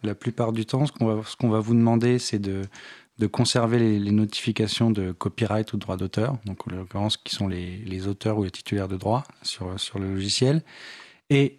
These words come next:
euh, deuxième aspect, euh, c'est de mettre une clause, euh, limitative ou de responsabilité ou d'exclusion de responsabilité.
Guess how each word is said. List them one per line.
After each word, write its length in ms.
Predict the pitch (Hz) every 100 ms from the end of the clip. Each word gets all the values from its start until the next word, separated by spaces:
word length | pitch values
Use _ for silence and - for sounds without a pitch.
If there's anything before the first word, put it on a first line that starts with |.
| 120
euh, 400 | 110 98 95 98
deuxième 400 | 110 110 110 110
aspect, 520 | 107 - 135 170 -
euh, 380 | 113 101 98 95
c'est 200 | 98 -
de 140 | 110 107
mettre 280 | 120 127 -
une 140 | 117
clause, 400 | 127 123 123 110
euh, 640 | 104 98 98 95 92 95 101
limitative 800 | 104 120 117 117 110 131 123 104
ou 300 | 101 98 95
de 120 | 98
responsabilité 720 | 101 98 110 - 98 101 135
ou 80 | 143
d'exclusion 400 | 107 104 - 113
de 60 | 107
responsabilité. 880 | 101 - 98 98 95 98 - 143